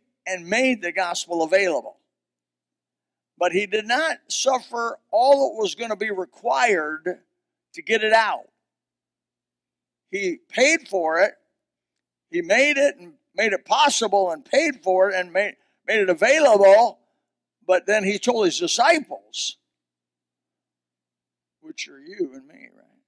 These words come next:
"Go ye into the world and preach the gospel, which I've made and paid for, to every creature." Uh, and, and by the way, uh,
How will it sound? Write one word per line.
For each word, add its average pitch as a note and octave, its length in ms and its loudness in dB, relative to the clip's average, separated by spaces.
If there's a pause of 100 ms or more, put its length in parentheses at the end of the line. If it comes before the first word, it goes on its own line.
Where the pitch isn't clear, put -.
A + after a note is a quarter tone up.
(300)
"Go G#3 220 2
ye G#3 720 -2 (300)
into F3 160 -10
the C#3+ 100 -6
world D#3 540 -4 (480)
and C3 140 -20
preach - 260 -6
the D3+ 60 -16
gospel, - 640 -4 (720)
which - 180 -14
I've E3+ 240 -2
made E3 380 0
and C3+ 140 -18
paid F#3+ 340 -4
for, - 160 -20 (1160)
to D#3+ 100 -8
every G3 300 2
creature." - 480 -8 (1500)
Uh, C3+ 320 -6
and, E3 220 -4
and E3+ 160 -4
by A3 160 6
the G#3+ 80 2
way, G#3 360 -2 (680)
uh, C3+ 400 -4